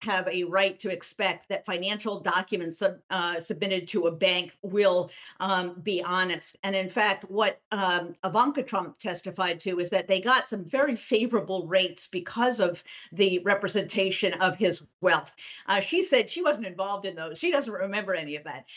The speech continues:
But Trump made representations, and as a result, they did get terrific rates.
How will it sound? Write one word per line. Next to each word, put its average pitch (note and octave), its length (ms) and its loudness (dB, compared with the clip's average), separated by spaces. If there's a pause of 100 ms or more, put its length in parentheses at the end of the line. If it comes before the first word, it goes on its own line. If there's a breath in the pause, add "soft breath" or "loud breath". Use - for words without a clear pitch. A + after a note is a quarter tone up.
(160 loud breath)
But G#3+ 120 0
Trump D4+ 400 2
made G#3 380 -2
representations, F#3+ 960 -4
and F#3 200 -8
as G3+ 260 0
a C#4+ 60 -4
result, G3 680 -2
they F3+ 120 -4
did A#3+ 360 -8
get E3+ 260 -2 (360 soft breath)
terrific G3+ 680 2
rates. F3+ 580 -6